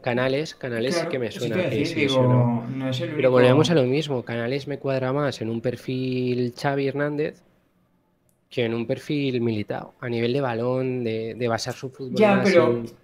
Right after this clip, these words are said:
Speaker 2: ahí estás analizando solo el rendimiento deportivo, pero luego realmente a nivel de riesgo lesional, un mediocentro pivota una barbaridad.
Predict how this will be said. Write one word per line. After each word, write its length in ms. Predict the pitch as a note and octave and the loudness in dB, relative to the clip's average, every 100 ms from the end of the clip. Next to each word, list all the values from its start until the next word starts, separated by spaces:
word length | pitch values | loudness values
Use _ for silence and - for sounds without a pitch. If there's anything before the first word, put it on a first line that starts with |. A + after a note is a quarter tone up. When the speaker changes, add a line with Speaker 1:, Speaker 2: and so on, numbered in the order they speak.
| _ _ | _ _
Speaker 2:
ahí 200 | E3+ E3+ | 0 2
estás 300 | F#3+ F3+ G3+ | 0 2 0
analizando 500 | A3+ A3 G3+ G#3+ G#3 F#3+ | 0 -2 -2 0 -2 -2
solo 180 | G3+ G3+ | 0 0
el 140 | G3+ | 2
rendimiento 1200 | G#3 F3+ C#3+ C3 D#3+ D#3+ - D#3 C3+ C3 A#2+ A#2+ - | 2 0 -2 -2 -2 -6 -6 -4 -2 0 0 -2 -8
deportivo, 880 | A#2+ C#3 A#2+ B2 A#2+ E3 D3+ B2 - - - | -6 -4 -2 -4 -4 -4 -4 -4 -6 -12 -6
pero 240 | C#3 C3+ | -4 -2
luego 240 | C#3 D3 F3+ | -2 -2 -2
realmente 480 | F3+ F3 F3 F3 F#3+ | -2 -4 -6 -4 -6
a 80 | |
nivel 280 | E3 C#3+ D3+ | -4 -4 -4
de 120 | F3 F3+ | -4 -4
riesgo 320 | F3+ F3 F3 | -4 -4 -6
lesional, 580 | D#3+ - C#3+ C#3+ A3 - _ _ _ - | -6 -8 -6 -6 -8 -14 _ _ _ -10
un 180 | E3 D#3 | -8 -6
mediocentro 680 | F3 E3 C#3 D#3 D#3 E3+ G3+ - - - _ _ _ _ - | -4 -4 -4 -6 -8 -8 -10 -12 -20 -20 _ _ _ _ -2
pivota 400 | C#3 C3+ C#3 F3 | 0 0 -2 -4
una 200 | D3+ C3+ | -2 -2
barbaridad. 600 | A#2+ A#2 A2+ A2+ C#3 | 0 -2 -4 -4 -4